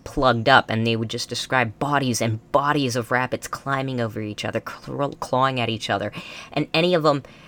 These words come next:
that managed to survive and escape, the humans above would shoot them and kill them. And so, you know, y-, you either had the poison gas kill you underground, uh, you'd get plugged up on the bodies of dead rabbits, or you would manage to escape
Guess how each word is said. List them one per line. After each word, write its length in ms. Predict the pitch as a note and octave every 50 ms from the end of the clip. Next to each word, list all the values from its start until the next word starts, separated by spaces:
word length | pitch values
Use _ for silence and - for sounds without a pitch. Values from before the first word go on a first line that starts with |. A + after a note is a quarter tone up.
| - - -
that 300 | - D3 C#3 B2+ - -
managed 420 | D#3 D#3 D3+ D#3 E3+ D#3 - - -
to 100 | D#3+ C3+
survive 640 | - - C#3 B2 A2 B2+ C3+ C#3+ D3+ D#3 D3 C3
and 160 | C3+ A#2+ A#2+
escape, 500 | A#2+ A2 - - - F3 E3+ D3+ - -
the 80 | - C3+
humans 420 | - - D#3+ E3 E3 D#3 C#3 A2
above 280 | A#2 A2 A#2 A#2 A2+ -
would 140 | B2 B2 -
shoot 300 | - - - C4+ D4 - -
them 180 | - G2 - - - - - - - - - - -
and 160 | D3+ D#3 -
kill 240 | - F#3+ G3+ A3 A3
them. 260 | D3 B2+ C2+ E2+ -
And 200 | - B2+ B2+ B2
so, 480 | - - - D3 C#3 C3+ C3 C3 B2+ - - - - - - - - - - - -
you 400 | - - - - D#3 D3+ D#3 C#3+
know, 220 | C#3+ C3+ C3 A#2
y-, 260 | F2 G2+ - - - -
you 240 | - D#3 D3+ D3+ D3+
either 460 | D3+ D#3 D#3 - D3+ D3+ D3+ B2 - - -
had 420 | - - - C3+ C3+ C3 C3 C3+
the 80 | A#2+ B2+
poison 400 | - - D#3 D#3 D3+ E3 D#3+ C3+
gas 320 | C#3+ C3 C3 B2+ - -
kill 260 | - - - C3+ B2+
you 300 | A#2+ A2+ A2 A2+ A2+ A#2 - - -
underground, 760 | B2 A#2 A2+ B2 A#2 - A2+ A2 G2+ F#2+ F#2+ G2 G#2 G#2+ A#2 - - - - - - -
uh, 160 | B2 A#2 - -
you'd 180 | B2+ C3+ B2
get 200 | - B2+ - -
plugged 360 | - - C#3 C3+ C3 A#2+ G#2 B2
up 240 | A2 A2+ - - - - - - -
on 200 | B2+ A#2+ A#2 A#2
the 60 | A#2
bodies 400 | A2+ C3 B2+ B2 B2 A#2+ A2+ G#2
of 140 | A#2+ A2+ -
dead 220 | - G#2+ G#2 G2+ G#2+
rabbits, 560 | G#2+ G#2 G2+ G2+ A2 A2+ B2+ C#3 - - -
or 180 | - B2 A#2
you 140 | A2+ A2 G#2+
would 140 | A2 A2 G#2+
manage 380 | A2+ A2 G#2+ A2+ G#2+ G2 - -
to 120 | - G#2+
escape 500 | G#2+ - - - A2+ G2+ G2+ G2+ -